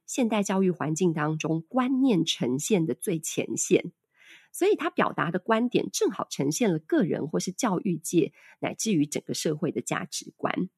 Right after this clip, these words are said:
而我自己呢，从演讲比赛的选手，再到呢，指导学生参赛，所以啦，这次老师想要跟大家聊一聊自己呢，印象深刻的一个这个演讲比赛的相关故事，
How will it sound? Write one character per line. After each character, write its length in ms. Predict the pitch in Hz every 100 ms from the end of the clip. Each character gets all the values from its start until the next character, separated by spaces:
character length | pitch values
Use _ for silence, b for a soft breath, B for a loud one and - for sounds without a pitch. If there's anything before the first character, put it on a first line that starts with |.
| _ b b _
而 160 | 180
我 140 | 208 165
自 160 | 220
己 160 | 202 151
呢， 200 | 135 143
从 280 | - 147 151
演 100 | 165
讲 180 | 180
比 120 | 185 -
赛 160 | 208
的 100 | 175
选 320 | - 151 180
手， 320 | - 233 151 - b
再 160 | - 247
到 260 | 247 220 180
呢， 200 | 160 160
指 180 | -
导 200 | 165 -
学 180 | 160 135
生 240 | 135 156 165
参 340 | - 160 165
赛， 340 | - 170 - _ _ -
所 140 | 151
以 140 | 170
啦， 320 | 151 139 135 151 B
这 100 | -
次 220 | 202 - 180
老 140 | 110
师 160 | - 165
想 120 | -
要 80 | 143
跟 160 | 151
大 140 | 165 156
家 240 | 143 156
聊 220 | 143 139
一 160 | 277 427
聊 400 | 240 196 185 214 B -
自 140 | 233
己 160 | - 147
呢， 180 | 139 151
印 160 | 226
象 240 | 190 185 170
深 280 | - 165
刻 240 | - 202 156
的 100 | 139
一 140 | 135
个 160 | 147 135
这 120 | 147
个 240 | 135 135 -
演 260 | 151 185
讲 260 | 285 165 196
比 160 | -
赛 220 | - 165 151
的 80 |
相 280 | 147 143 156
关 240 | 151 139 156
故 220 | - 120
事， 400 | - - 156